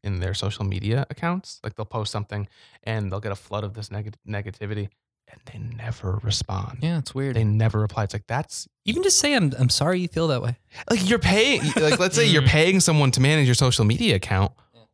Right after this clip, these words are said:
Speaker 1: Why would
Speaker 2: I,
Speaker 1: that
Speaker 2: I, I love, I love the ads. I love it when an ad gets a bunch of negativity and then, like, you are spending money on promoting all those insults
Speaker 1: And
Speaker 2: to
Speaker 1: they're not even
Speaker 3: Oh
Speaker 1: monitored.
Speaker 3: my
Speaker 1: It's crazy.
Speaker 3: God.
Speaker 1: It's crazy.
Speaker 3: <laughs> Yeah.
Speaker 2: I tagged you on somebody's ad, uh, on Twitter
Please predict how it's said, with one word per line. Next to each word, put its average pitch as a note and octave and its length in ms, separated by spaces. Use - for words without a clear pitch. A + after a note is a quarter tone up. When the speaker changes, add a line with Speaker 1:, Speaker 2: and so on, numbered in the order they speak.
Speaker 1:
Why A#2 260
would B3 160
Speaker 2:
I, - 40
Speaker 1:
that C#3 360
Speaker 2:
I, - 40
I - 20
love, C#3+ 400
I A#2+ 80
love B2 220
the A2+ 160
ads. G#2 440
I A2+ 60
love A#2+ 200
it A#2 80
when A2+ 140
an G#2+ 140
ad A#2 340
gets A#2 180
a A#2 60
bunch A#2 200
of B2+ 60
negativity A#2+ 640
and A#2+ 120
then, G#2+ 100
like, G2+ 260
you G2 340
are G#2+ 140
spending G#2 400
money G2+ 240
on G2 120
promoting G#2+ 720
all A2 160
those G#2+ 240
insults A#2 560
Speaker 1:
And D3 80
Speaker 2:
to C#3+ 40
Speaker 1:
they're C#3 140
not B2+ 200
even A#2 180
Speaker 3:
Oh - 20
Speaker 1:
monitored. A#2 300
Speaker 3:
my A#2 80
Speaker 1:
It's A2+ 140
crazy. G2+ 340
Speaker 3:
God. - 120
Speaker 1:
It's - 120
crazy. - 360
Speaker 3:
<laughs> - 60
Yeah. - 240
Speaker 2:
I D3+ 100
tagged C3 320
you A#2+ 140
on G#2+ 100
somebody's G#2 380
ad, G2 280
uh, F#2+ 200
on G#2 120
Twitter G#2+ 360